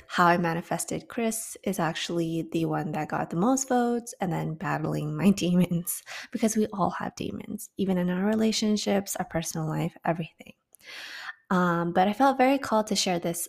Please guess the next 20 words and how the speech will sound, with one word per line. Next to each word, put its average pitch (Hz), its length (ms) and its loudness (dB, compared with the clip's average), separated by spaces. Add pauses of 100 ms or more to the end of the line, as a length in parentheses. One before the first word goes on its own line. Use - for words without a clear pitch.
story 190 720 0
because 214 300 -4
I 226 80 0
think 320 200 -2
it's 440 200 -2
really 381 160 2
important 226 460 0
to - 100 -4
understand 170 1000 0
that 156 480 -4 (840)
with 190 340 0
manifestation, 202 720 0
it 175 80 -2
applies 220 340 -2
to - 140 -4
every 185 180 0
aspect - 460 -4
in - 100 -6
our - 120 -6
life, - 360 -6